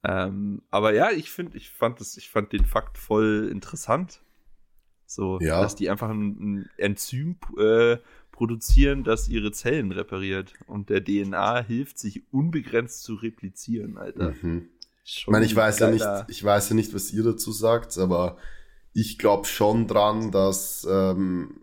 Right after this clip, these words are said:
Speaker 2: sowas in die Richtung irgendwann mal für Menschen kommen wird. Vielleicht nicht so Richtung Unsterblichkeit, aber schon so,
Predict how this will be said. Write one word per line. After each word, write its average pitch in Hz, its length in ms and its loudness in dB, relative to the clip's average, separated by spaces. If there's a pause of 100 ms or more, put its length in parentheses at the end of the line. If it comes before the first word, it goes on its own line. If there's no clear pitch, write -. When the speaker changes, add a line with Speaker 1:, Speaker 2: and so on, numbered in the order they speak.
Speaker 2:
sowas 101 420 -2
in 101 100 -4
die 95 100 2
Richtung 101 400 -4
irgendwann 98 320 -2
mal 92 100 0
für 95 160 -2
Menschen 95 400 -2
kommen 98 360 0
wird. 104 200 -4
Vielleicht 120 540 0
nicht 147 180 2
so 131 240 6
Richtung 120 320 0
Unsterblichkeit, 113 960 2
aber 101 200 0
schon 101 500 0
so, 101 600 2